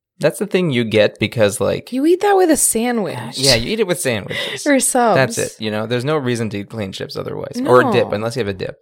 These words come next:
Speaker 2: Yeah.
Speaker 1: But it's an accessory. <laughs>
Speaker 2: Uh-huh. <laughs>
Speaker 1: Otherwise, you need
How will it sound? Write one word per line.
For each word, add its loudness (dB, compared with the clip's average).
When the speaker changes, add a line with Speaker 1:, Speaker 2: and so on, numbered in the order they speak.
Speaker 2:
Yeah. -2
Speaker 1:
But 0
it's -2
an -2
accessory. -4
<laughs> -10
Speaker 2:
Uh-huh. 0
<laughs> -16
Speaker 1:
Otherwise, 4
you 2
need 0